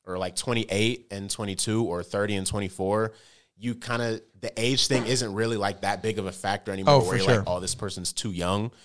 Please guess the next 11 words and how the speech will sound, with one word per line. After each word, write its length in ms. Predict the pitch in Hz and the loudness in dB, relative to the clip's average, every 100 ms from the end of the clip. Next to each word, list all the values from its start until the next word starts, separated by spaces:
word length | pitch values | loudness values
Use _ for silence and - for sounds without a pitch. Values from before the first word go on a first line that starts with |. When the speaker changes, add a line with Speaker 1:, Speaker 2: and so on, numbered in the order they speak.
| - - - _ | -20 -20 -20 _
Speaker 1:
And 100 | 110 | -4
so 140 | - | 2
I 100 | 110 | 2
think 420 | 113 147 143 143 - _ | 4 4 2 2 -10 _
of, 240 | 117 90 | -8 -6
we 220 | 92 123 127 | -2 4 4
eventually 600 | 87 104 117 - 120 92 | 4 0 0 2 2 2
reached 300 | 101 110 - | 2 0 2
that 180 | 92 - | 0 2
point 380 | 110 107 92 | 0 0 -2
where 420 | 87 87 87 87 | -4 -2 -2 -4